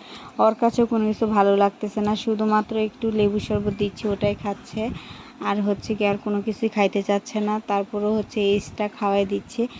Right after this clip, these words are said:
আর একটু পর পর তো গা মোছাই দিচ্ছি। তারপরে হচ্ছে, আহ, তাকে আর কি, উম, জ্বর আছে কি না থার্মোমিটার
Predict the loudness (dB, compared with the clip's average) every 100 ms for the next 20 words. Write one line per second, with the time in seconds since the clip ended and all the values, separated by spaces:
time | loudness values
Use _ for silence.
0 | -10 -4 2 4 4 2 4 4 2 0
1 | 0 4 4 4 0 -2 -2 0 0 0
2 | 0 0 -4 -4 -2 0 2 -2 0 0
3 | 2 0 -2 0 2 2 -4 -14 -12 -2
4 | 2 2 0 -4 -16 -4 -2 0 4 6
5 | 4 2 0 4 4 4 2 2 2 0
6 | -2 -4 -4 2 2 2 -4 -14 -14 -14
7 | -6 -4 -2 -2 -2 2 4 4 2 0
8 | 2 0 2 0